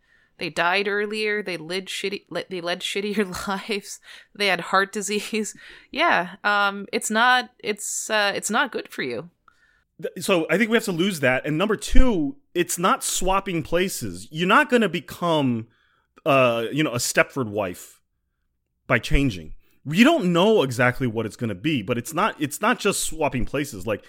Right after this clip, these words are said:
Speaker 2: this vision of gender swap is not what's gonna happen either. You know, and I think if you do go to, to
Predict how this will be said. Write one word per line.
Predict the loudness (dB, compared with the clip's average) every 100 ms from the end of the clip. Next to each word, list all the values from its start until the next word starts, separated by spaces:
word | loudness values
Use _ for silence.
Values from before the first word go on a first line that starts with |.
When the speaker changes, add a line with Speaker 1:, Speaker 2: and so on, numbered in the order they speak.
| -20 _
Speaker 2:
this | -2 0
vision | 2 4 4 0
of | -2
gender | 0 2 2
swap | 0 -2 -2 -4 -4
is | -6 -6
not | -8 -10
what's | -12
gonna | -10 -10
happen | -10 -12 -10
either. | -8 -10 -14 _ _ _ _ _ _
You | 0 2
know, | 2 0
and | 0
I | 0
think | 0 -4
if | -4
you | -2
do | 0
go | 2 0
to, | 2 -2 -2
to | -6 -4 -2 0 -4